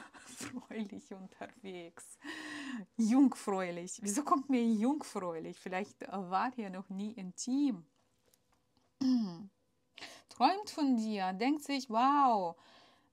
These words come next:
äh, wenn ich hier richtig kitschig werden soll“, ja, und du denkst, „Ja, Anna, komm, hau raus. Ich weiß, er hat Gefühle für mich“, vielleicht hat er das schon gesagt, dann sagt er, „Ja,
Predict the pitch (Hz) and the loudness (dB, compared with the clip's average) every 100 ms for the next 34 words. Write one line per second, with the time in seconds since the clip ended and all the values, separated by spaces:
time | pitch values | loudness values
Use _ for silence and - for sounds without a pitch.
0 | _ _ - - - 202 - - - - | _ _ -20 -20 -16 -14 -14 -16 -18 -20
1 | - - - 220 311 294 277 247 - 277 | -20 -14 -2 2 2 2 2 2 0 -4
2 | - 294 - - 185 180 175 175 170 170 | -4 -4 -4 -6 -6 -2 -2 -4 -8 -6
3 | 165 185 214 190 196 190 185 185 196 196 | -6 -4 -4 -4 -4 -6 -8 -8 -8 -6
4 | 185 202 208 202 190 185 208 220 226 214 | -2 0 0 -2 -2 -6 -2 0 0 -4
5 | - 180 185 180 185 214 - - - - | -4 -4 -4 -6 -6 -6 -10 -16 -20 -20
6 | - - - _ _ - - 202 - - | -20 -20 -20 _ _ -20 -16 -10 -8 -6
7 | 190 196 240 254 185 190 190 190 - 226 | 4 4 4 0 -2 -2 -4 -8 -6 -4
8 | 220 - 202 208 214 - 185 180 180 175 | -4 -4 -6 -6 -6 -6 -8 -6 -8 -10
9 | 175 196 180 170 190 190 185 196 - - | -10 -12 -12 -6 2 4 4 2 -4 -14
10 | - - - _ - - 190 233 214 208 | -20 -20 -20 _ -20 -14 -2 2 6 8
11 | 240 262 226 226 240 | 6 4 0 4 4